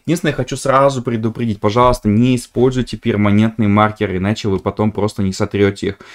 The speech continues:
Пишите чем угодно, но не перманентными маркерами. Можно писать маркерами на доске. Будьте очень аккуратны, посмотрите, что написано там,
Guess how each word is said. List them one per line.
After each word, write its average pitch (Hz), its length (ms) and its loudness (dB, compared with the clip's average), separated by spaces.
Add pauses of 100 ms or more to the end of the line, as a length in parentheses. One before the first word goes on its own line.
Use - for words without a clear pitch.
(220)
Пишите 196 400 0
чем 175 300 2
угодно, 165 560 2
но 135 200 2
не 143 120 2
перманентными 120 720 4
маркерами. 98 440 2
Можно 143 300 2
писать 127 300 -2
маркерами 120 540 2
на 107 120 4
доске. 107 380 0
Будьте 120 320 -2
очень 107 320 2
аккуратны, 110 460 0
посмотрите, 107 480 -2
что - 140 -2
написано 104 500 0
там, 95 320 -2